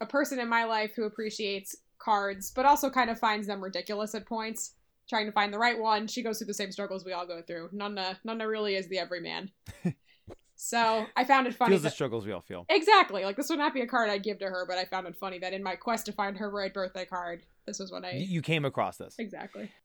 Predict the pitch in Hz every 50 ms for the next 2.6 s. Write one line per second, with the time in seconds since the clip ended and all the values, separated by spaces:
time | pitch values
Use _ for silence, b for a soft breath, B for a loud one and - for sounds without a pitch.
0 | _ - 156 180 196 196 - - 240 285 247 - 226 233 208 170 170 170 160 160
1 | 143 131 131 127 123 113 123 117 - - 120 113 - - 127 120 117 113 113 110
2 | - - 143 135 127 123 123 120 113 104 -